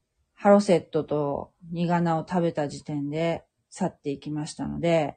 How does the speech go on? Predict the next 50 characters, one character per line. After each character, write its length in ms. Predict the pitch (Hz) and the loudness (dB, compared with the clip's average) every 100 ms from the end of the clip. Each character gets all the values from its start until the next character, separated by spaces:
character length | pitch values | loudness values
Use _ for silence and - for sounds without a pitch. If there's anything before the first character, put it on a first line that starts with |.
| _ - | _ -4
お 80 | 175 | -2
腹 340 | 170 - 190 | 0 2 4
は 80 | 175 | 4
ペ 160 | 175 | 0
コ 140 | 160 185 | -2 2
ペ 140 | 196 | 2
コ 140 | 196 196 | 4 4
だ 120 | 190 | 4
っ 80 | 185 | 4
た 140 | 127 | 0
と 100 | 127 | -2
思 140 | 131 135 | -4 -2
い 60 | |
ま 160 | 139 143 | -2 -6
す 140 | - | 0
よ。 320 | 156 196 - _ _ _ _ _ _ _ _ _ _ _ - - - _ | 4 4 2 _ _ _ _ _ _ _ _ _ _ _ -20 -20 -20 _
他 280 | 262 294 359 | 6 12 12
の 80 | 370 | 12
弟 200 | 370 359 | 8 10
子 60 | |
た 140 | 330 262 | 10 10
ち 80 | 214 | 10
は 100 | 196 | 10
じ 100 | 196 | 8
ゃ 40 | |
あ 20 | |
ユ 180 | 185 214 | 8 8
ダ 180 | 226 185 | 10 10
が、 440 | 160 156 151 - _ _ _ _ _ _ _ _ _ _ _ _ _ _ _ _ _ _ _ _ _ _ _ _ _ _ _ _ | 10 8 6 0 _ _ _ _ _ _ _ _ _ _ _ _ _ _ _ _ _ _ _ _ _ _ _ _ _ _ _ _
そ 160 | - 151 | -8 -4
の 80 | 156 | 0
イ 80 | |
エ 80 | 175 | 0
ス 80 | 175 | 0
様 200 | 147 143 | -2 -2
が 60 | 139 | -4
お 60 | |
っ 20 | 151 | -6
し 140 | - | -6
ゃ 60 | 143 | -6
っ 100 | - | -6
て 100 | 135 | -6
い 100 | 131 | -4
る 300 | 139 143 - _ _ _ _ - | -4 -6 -14 _ _ _ _ -8
裏 280 | 165 165 165 | 0 2 2
切 140 | 165 | 0
り 80 | 156 | -2
者 280 | 156 147 143 | -2 0 0
だ 140 | 143 | 0
っ 140 | 143 | -2